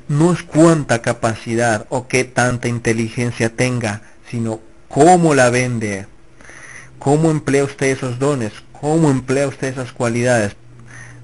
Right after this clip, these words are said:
Véndase a alto precio, vea las razones por las que puede y olvídese de lo que no puede. Tenga en cuenta, no es necesario ser bueno en todo.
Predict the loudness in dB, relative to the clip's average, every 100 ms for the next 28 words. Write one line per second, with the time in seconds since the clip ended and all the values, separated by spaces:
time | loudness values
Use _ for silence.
0 | -6 2 4 4 0 0 0 0 0 -4
1 | -4 -4 -4 -6 -14 -14 -20 -20 -20 -20
2 | -20 -20 -2 2 2 2 -2 -2 -6 -4
3 | -4 -4 -6 -4 -4 -6 -10 -6 -2 -2
4 | -4 -8 -18 -20 -20 -20 -20 -8 0 0
5 | 0 -2 -2 0 0 0 0 2 0 -2
6 | -4 -4 -2 -2 0 -4 -10 -20 -20 -20
7 | -18 -20 -20 -20 -20 -20 -8 -2 0 2
8 | 4 4 4 -2 -4 -12 -2 6 8 6
9 | 4 -2 -2 2 2 2 0 0 2 2
10 | 2 0 0 2 4 2 -2